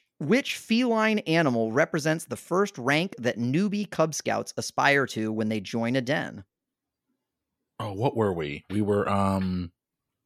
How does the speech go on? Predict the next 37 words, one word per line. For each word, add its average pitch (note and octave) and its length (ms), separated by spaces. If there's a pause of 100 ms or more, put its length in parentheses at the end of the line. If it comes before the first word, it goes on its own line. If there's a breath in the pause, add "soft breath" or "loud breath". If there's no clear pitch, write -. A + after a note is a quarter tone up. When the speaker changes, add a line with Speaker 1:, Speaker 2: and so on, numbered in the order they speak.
(880)
Speaker 2:
I G#2 100
was A2 300
one F2+ 140
of D#2+ 100
these, D#2 240
and F2+ 80
I F#2+ 40
don't G#2 120
remember. F#2 240
The F2 60
only, A2+ 260
the G#2 80
only A#2 160
thing A2+ 120
that's G2 120
coming G2+ 240
in F2 60
mind F#2 260
is E2 100
Weeblo, D#2 540
but D#2+ 80
that's F2+ 220
not F2 220
right. F2 200
That's, E2+ 180
like, E2 140
four F2 240
or E2+ 60
five E2 280
levels D#2+ 300
up, E2 200
but E2 100
I'm F2+ 60
gonna F2+ 120
go F2 140
Weeblo E2 420
anyway. E2 400